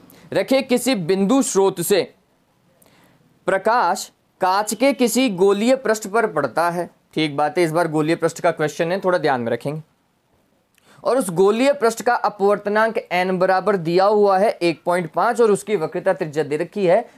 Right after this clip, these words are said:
बीस सेंटीमीटर। देखो गोलीय पृष्ठ का अपवर्तनांक है, मैंने लिखा था वहां पर,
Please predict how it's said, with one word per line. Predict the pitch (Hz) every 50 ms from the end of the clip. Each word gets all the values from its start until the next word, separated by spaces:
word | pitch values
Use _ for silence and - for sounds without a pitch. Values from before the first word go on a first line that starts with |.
| - -
बीस | 127 143 208 202 165 -
सेंटीमीटर। | 165 151 135 117 - 120 117 113 - 110
देखो | 107 175 196 254 269
गोलीय | 190 147 143 165 175 185 185 190 240 302 262
पृष्ठ | - 208 214 - - 202
का | - 208
अपवर्तनांक | 180 - - 160 160 151 - 147 147 143 139 127 -
है, | 123
मैंने | 120 135 147 165 165
लिखा | 156 135 - - 123 120
था | - 160 170
वहां | 175 160 143 127
पर, | 113 - 117